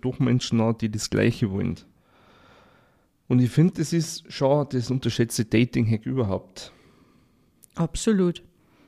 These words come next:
Speaker 2: Und vielleicht der, der wichtigste Punkt, weil Beziehungen,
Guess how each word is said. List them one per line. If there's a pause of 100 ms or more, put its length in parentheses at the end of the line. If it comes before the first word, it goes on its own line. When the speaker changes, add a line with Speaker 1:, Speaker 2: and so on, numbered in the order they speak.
(120)
Speaker 2:
Und
vielleicht
der, (140)
der
wichtigste
Punkt, (600)
weil (240)
Beziehungen,